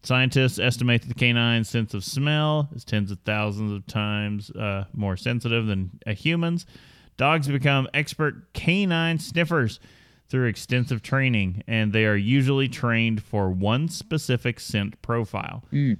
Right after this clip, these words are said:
Speaker 1: typically specializing in narcotics or explosives.
Speaker 2: <laughs>
Speaker 1: Recently, we've seen them using their noses to detect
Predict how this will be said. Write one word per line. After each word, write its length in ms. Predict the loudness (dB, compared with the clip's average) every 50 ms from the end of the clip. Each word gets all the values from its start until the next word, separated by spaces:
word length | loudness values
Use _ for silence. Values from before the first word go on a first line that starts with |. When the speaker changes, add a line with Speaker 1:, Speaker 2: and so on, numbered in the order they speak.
| _
Speaker 1:
typically 340 | -2 -2 0 0 0 0 0
specializing 960 | 0 0 0 0 0 0 0 0 2 4 4 4 2 2 2 2 2 2 0
in 180 | 0 0 -2 0
narcotics 800 | 0 -2 -4 -2 -2 0 2 4 4 2 2 0 -4 0 2 2
or 160 | 4 6 6
explosives. 840 | 6 6 4 2 0 2 2 4 2 2 2 2 2 2 0 -2 -8 -4 -4 -4 -4 -4 -8
Speaker 2:
<laughs> 320 | -8 -6 -8 -10 -12 _
Speaker 1:
Recently, 480 | 0 2 4 4 4 4 4 4 4 4
we've 160 | 4 4 4
seen 260 | 4 4 4 4 6
them 180 | 4 4 4 4
using 400 | 4 4 4 6 6 4 4 4
their 100 | 4 4
noses 500 | 4 4 4 4 4 2 2 2 2 0
to 120 | 0 -2 0
detect 460 | 0 0 0 2 0 0 0 -2 -10